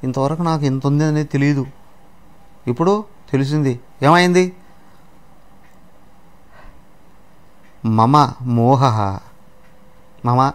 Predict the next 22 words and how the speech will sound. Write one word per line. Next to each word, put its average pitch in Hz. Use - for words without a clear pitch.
అయం 127
మోహః 110
విగతః. 110
అయ్యా, 110
ఇంతవరకు 110
ఉన్నది 113
నా 104
భ్రాంతి 110
ఉంది, 101
నా 110
అజ్ఞానం 117
ఉంది, 95
అదంతా 104
తొలగిపోయింది. 101
ఏమని? 120
నువ్వు 113
పదిహేను 123
డిగ్రీలు, 143
మాస్టర్ 147
డిగ్రీలు 135
పొంది 113
ఉన్నా, 117